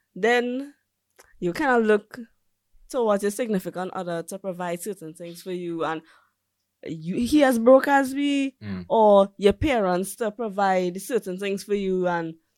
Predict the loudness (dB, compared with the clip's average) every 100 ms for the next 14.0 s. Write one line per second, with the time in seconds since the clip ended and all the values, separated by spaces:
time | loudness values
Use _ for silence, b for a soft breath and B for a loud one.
0 | _ _ _ _ _ _ _ _ _ -14
1 | -6 -2 2 4 4 0 0 0 2 0
2 | 0 -2 -4 -8 -12 -10 -8 -6 -6 -8
3 | -10 -10 -6 -6 -6 -6 -4 -4 -4 -6
4 | -2 -2 0 -2 -2 -2 -4 -6 -4 -6
5 | -4 -6 -6 -6 -8 -10 -10 -8 -8 -14
6 | -16 -16 -12 -10 -2 -2 -2 -4 -8 -8
7 | -10 -10 -12 -12 -12 -12 -14 -20 _ _
8 | _ _ -2 0 0 2 0 0 -4 -2
9 | 0 0 0 -4 -4 -2 -4 -6 -6 -2
10 | -2 -2 -2 -4 -4 -6 -6 -10 -10 -12
11 | -8 0 2 2 2 0 2 0 -2 -8
12 | -8 -8 -8 -8 -8 -4 -2 0 -2 -4
13 | -6 -8 -12 -6 -6 -6 -10 -14 -14